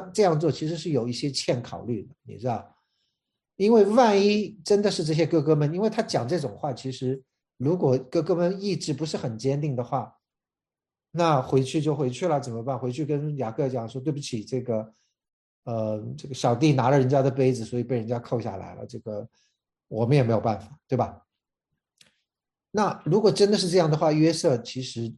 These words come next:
等于是害了雅各，那雅各真的是要悲悲惨惨的这个白发苍苍下阴间去了，对吧？所以这个约瑟这样其实是有一些的欠考虑的。不过幸好这个，呃，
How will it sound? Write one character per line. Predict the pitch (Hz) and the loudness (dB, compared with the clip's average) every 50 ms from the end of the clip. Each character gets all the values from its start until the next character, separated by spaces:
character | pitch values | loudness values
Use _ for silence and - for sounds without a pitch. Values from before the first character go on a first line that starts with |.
| _ _ _ _ _ | _ _ _ _ _
等 | - 110 107 | -6 -4 -2
于 | 113 127 | -2 -2
是 | - 160 | -2 -2
害 | 151 - - 190 156 | 0 2 2 4 4
了 | 127 | 4
雅 | 120 107 - - - - | 2 0 -2 -6 -12 -14
各， | 107 92 - 127 | -14 -12 -8 -4
那 | 139 143 | -2 -2
雅 | 127 117 104 - | 0 -2 -2 -2
各 | - 143 147 | 0 0 0
真 | 123 - 139 135 147 | 2 0 -2 -2 0
的 | 147 139 | -2 -2
是 | - - - 123 107 98 - - _ | -4 -6 -8 -8 -8 -8 -12 -16 _
要 | - 143 113 | -8 -6 -6
悲 | - - 143 131 | -2 2 2 2
悲 | 127 135 135 131 | 4 4 2 2
惨 | 131 - 113 110 | 0 -2 -8 -10
惨 | 113 101 90 90 | -10 -12 -12 -14
的 | 95 92 | -14 -12
这 | 92 - 104 92 | -10 -10 -10 -10
个 | 95 101 95 98 95 _ _ _ _ _ _ _ _ _ _ _ _ _ _ - | -10 -12 -12 -12 -14 _ _ _ _ _ _ _ _ _ _ _ _ _ _ 0
白 | 113 127 | 2 2
发 | 151 156 156 139 | 4 6 4 4
苍 | - 151 139 135 | 4 2 2 2
苍 | 143 135 139 127 | 2 2 2 2
下 | 147 123 123 | 2 2 2
阴 | 127 123 117 | 2 0 -2
间 | 107 113 113 120 | -2 -2 -2 0
去 | 123 - - - 175 | 0 0 2 2 2
了， | - - - - | 2 0 -4 -4
对 | - 139 | -2 -2
吧？ | 117 98 - - - - - _ _ _ _ _ _ _ _ _ _ _ _ _ _ | -2 -2 -4 -10 -20 -20 -20 _ _ _ _ _ _ _ _ _ _ _ _ _ _
所 | - - 247 | -2 0 0
以 | 262 196 151 - - | 0 0 -2 -6 -6
这 | 160 - 220 | -4 0 0
个 | 196 | 2
约 | 185 202 196 220 | 4 6 6 4
瑟 | 214 214 214 190 | 6 6 4 4
这 | 160 196 | 6 6
样 | 190 175 156 131 | 4 4 4 0
其 | - - | -2 -6
实 | 143 165 | -8 -8
是 | 170 160 - 165 | -8 -6 -4 -2
有 | 143 123 104 107 | -2 -2 -2 -2
一 | 110 | -4
些 | 107 151 143 | -2 -2 -2
的 | 135 120 | -2 -4
欠 | - - - 120 107 | -4 -4 -4 -4 -4
考 | - - - - - | -6 -12 -16 -14 -12
虑 | 101 104 95 | -12 -12 -12
的。 | - _ _ _ _ 147 147 _ _ _ _ | -14 _ _ _ _ -20 _ _ _ _ _
不 | - 180 | -2 0
过 | 220 202 | 0 2
幸 | - - 220 180 156 | 2 0 0 -2 -2
好 | 147 - - - _ _ _ | -4 -8 -14 -18 _ _ _
这 | - - 123 117 | -10 -10 -10 -8
个， | - 120 107 101 98 95 - 98 - | -6 -6 -8 -6 -8 -10 -12 -14 -12
呃， | 104 95 104 | -12 -12 -12